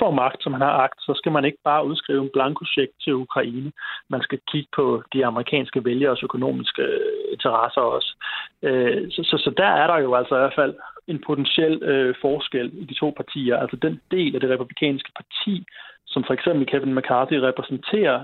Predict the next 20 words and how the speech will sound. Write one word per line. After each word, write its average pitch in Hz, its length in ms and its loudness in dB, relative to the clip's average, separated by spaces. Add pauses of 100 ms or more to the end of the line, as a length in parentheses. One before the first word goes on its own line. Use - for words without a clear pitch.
øh, 127 400 2
som 131 320 4 (200)
ønsker 160 560 2 (340)
og, 131 320 4
øh, 123 220 0 (280)
og, 156 240 0
og, 156 160 0
og, 143 240 2
og - 180 0
tage 156 140 4
et 139 60 -2
mere 151 140 2
kritisk 165 380 -2
blik 147 160 0 (120)
på, 131 300 2
øh, 123 220 2 (180)
her 127 160 2
bistand 123 360 -2 (100)
til 131 160 0
Ukraine. 123 500 -8